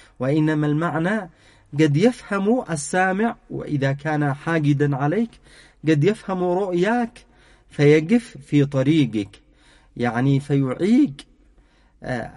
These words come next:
هذا المشروع، قد يتأخر هذا المشروع الذي الله يريده، لكن الله غالب على أمره، مع أنه لو كاد لك في أمر قد أراده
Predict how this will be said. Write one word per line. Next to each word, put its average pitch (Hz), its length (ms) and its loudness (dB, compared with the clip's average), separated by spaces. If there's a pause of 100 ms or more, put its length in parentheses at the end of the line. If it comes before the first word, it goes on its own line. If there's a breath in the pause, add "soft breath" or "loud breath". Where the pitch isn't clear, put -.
(120)
هذا 156 280 0
المشروع، 156 600 0 (120)
قد 165 240 0
يتأخر 220 800 0
هذا 135 220 -2
المشروع 135 520 -2
الذي 127 360 -2
الله 135 480 -2
يريده، 127 580 2 (640 soft breath)
لكن 175 520 0
الله 147 420 0
غالب 107 540 -2
على 107 200 -6
أمره، 123 440 -2 (360 loud breath)
مع 127 440 -2
أنه 185 400 0
لو 156 180 2
كاد 143 360 -4
لك 113 340 -6 (100)
في 139 220 -6
أمر 147 440 0
قد 123 160 -4
أراده 147 480 -2